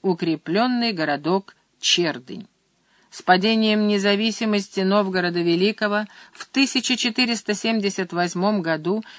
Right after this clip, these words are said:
все его северные владения, включая Печорский край, вошли в состав единого российского государства. Несколько лет спустя Москва смогла выделить силы для крупного наступления в Зауралье.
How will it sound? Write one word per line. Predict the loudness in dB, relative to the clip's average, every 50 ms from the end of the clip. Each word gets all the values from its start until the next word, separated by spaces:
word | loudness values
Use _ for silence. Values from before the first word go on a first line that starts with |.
| -20 _
все | -12 -2 0 4 4
его | 4 2 2 -2
северные | -2 -2 0 0 0 2 0 0 2 2 2 0
владения, | 0 2 2 2 2 2 0 0 0 0 0 0 -2 -4
включая | -4 -6 -2 -2 -2 -2 0 2 2 2 2 0
Печорский | -2 -4 -4 -4 -4 -4 -4 -4 -6 -8 -12 -12 -12 -10
край, | _ 0 2 2 2 0 -2 -10 -14 -20 -12
вошли | _ 4 4 4 4 2 0 0 -2
в | -2 -2
состав | 0 0 0 0 0 -2 2 2 2 2 2
единого | -4 -2 -2 -2 -2 -2 -2 0 0 -2 -2 -2 -2
российского | -2 -4 -6 -6 -4 -4 -4 -4 -6 -8 -6 -6 -6 -4
государства. | -4 -6 -6 -6 -8 -6 -4 -4 -4 -4 -8 -14 -20 _ -20 -20 -20 _ _ _ _ _ _ -20 -20 -10 _
Несколько | 0 0 0 0 -2 -4 -4 -4 -4 -2 -2 0
лет | 0 0 -2 -4
спустя | -10 _ -8 -8 -8 -8 -4 -2 -2 -2 -2 -4 _ _ -20 -8 _
Москва | 4 6 6 4 4 0 -2 0 0 0
смогла | 0 4 2 4 4 4 4 2 2
выделить | 4 2 -2 0 0 0 0 0 -2 -4
силы | -6 -2 -2 -2 0 0 -2 -2 -2
для | -2 0 0 0 -2
крупного | _ -4 -4 -4 -2 _ 0 0 2 2 2
наступления | 2 0 0 -2 -4 _ -6 -6 -6 -4 -2 0 0 0 0 0 -2 -4 -4
в | -6
Зауралье. | -8 -6 -4 -4 -4 -2 0 0 -2 -2 -2 -6 -12 -16 -18